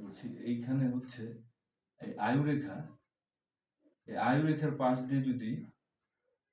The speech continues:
এগুলো হচ্ছে সাহায্যকারী রেখা, অনেকে এগুলোকে অ্যাঞ্জেল লাইনও বলে, ইংরেজিতে বলে মার্শাল লাইন, এটা আরো বড়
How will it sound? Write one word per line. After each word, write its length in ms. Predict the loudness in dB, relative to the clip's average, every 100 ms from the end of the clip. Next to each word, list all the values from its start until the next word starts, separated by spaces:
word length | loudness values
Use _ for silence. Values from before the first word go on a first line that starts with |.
| _ _ _ _ _ _ _ _ -8
এগুলো 220 | 0 2 2
হচ্ছে 180 | 0 -2 0
সাহায্যকারী 580 | 2 2 0 -2 -2 -4
রেখা, 220 | -6 -8 -14 -18 _ _ _ _ _ -20 _ _ _ _ -4
অনেকে 280 | 2 4 4 4
এগুলোকে 760 | 6 6 6 2 -4 -6 0 2 2
অ্যাঞ্জেল 360 | 4 4 6 6 6
লাইনও 220 | 6 0 -2
বলে, 200 | -4 -6 -14 _ _ _ _ _ _ _ _ _
ইংরেজিতে 440 | 2 4 4 4 2
বলে 140 | 4 4 4
মার্শাল 340 | 2 -2 -4 -6
লাইন, 160 | -8 -10 -18 _ _ _ _ _ _ _ -14
এটা 140 | -2 2
আরো 120 | 4 4
বড় 120 | 6